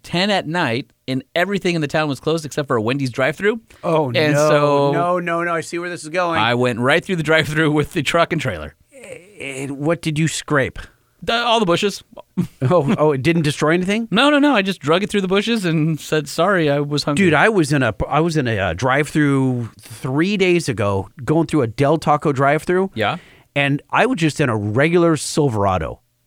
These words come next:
Speaker 2: n-, just straight L T Z bone stock, and it barely fit.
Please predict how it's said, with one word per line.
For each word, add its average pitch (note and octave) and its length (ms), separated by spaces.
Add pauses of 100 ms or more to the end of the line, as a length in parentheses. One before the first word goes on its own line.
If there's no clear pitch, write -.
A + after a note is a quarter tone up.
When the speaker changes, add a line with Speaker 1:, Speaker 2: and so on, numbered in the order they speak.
(160)
Speaker 2:
n-, C#3 760
just F#3+ 380
straight G#3 340
L F3+ 140
T E3+ 220
Z E3 300
bone D3+ 380
stock, - 520 (760)
and C#3+ 260 (120)
it F3+ 240 (280)
barely B2+ 600
fit. D#2+ 260